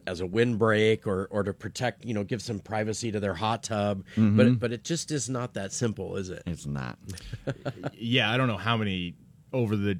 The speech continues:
Speaker 3: last twenty years, how many times I've talked to somebody who's got a row of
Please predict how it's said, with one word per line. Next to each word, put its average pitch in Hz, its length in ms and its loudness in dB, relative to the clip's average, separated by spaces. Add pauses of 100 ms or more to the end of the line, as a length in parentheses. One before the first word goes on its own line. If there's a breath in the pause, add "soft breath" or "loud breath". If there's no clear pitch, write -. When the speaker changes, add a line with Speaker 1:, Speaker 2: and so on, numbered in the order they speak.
Speaker 3:
last 104 460 2
twenty 98 280 0
years, 95 300 -2
how 92 120 -8
many 90 140 -4
times 87 360 -4
I've 80 200 -8
talked 85 280 -6
to 85 60 -14
somebody 78 420 -8
who's 80 240 -10
got 82 320 -6
a 90 120 -4
row 92 460 -2
of 80 380 -8